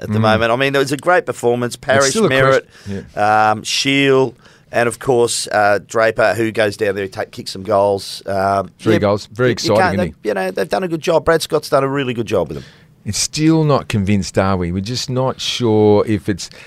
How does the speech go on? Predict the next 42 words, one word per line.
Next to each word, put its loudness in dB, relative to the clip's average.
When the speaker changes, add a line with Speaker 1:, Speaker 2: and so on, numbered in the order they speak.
Speaker 2:
it, -8
was -4
that 2
about, -2
more 0
about 2
Melbourne 2
or 2
more 4
about 2
Essendon -2
in -2
that -6
game? -4
Speaker 1:
Speaking -4
of -6
Melbourne, -2
how -4
good -4
is -8
Clayton -4
Oliver? -10
We -10
say 2
this -4
every -2
week, -4
and 0
it's -8
gonna 0
get 0
a -2
bit -8
boring, -4
really, -2
but 0
he -4
Speaker 2:
But -2
they 4
Speaker 1:
is -2
Speaker 2:
lost, -2
mate. -8